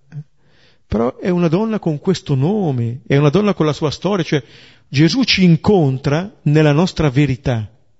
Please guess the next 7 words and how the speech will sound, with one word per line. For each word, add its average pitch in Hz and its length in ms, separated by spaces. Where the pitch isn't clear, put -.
in 135 160
quello 165 260
che 143 120
siamo. 123 640
Sono 165 240
degli 156 200
incontri 165 640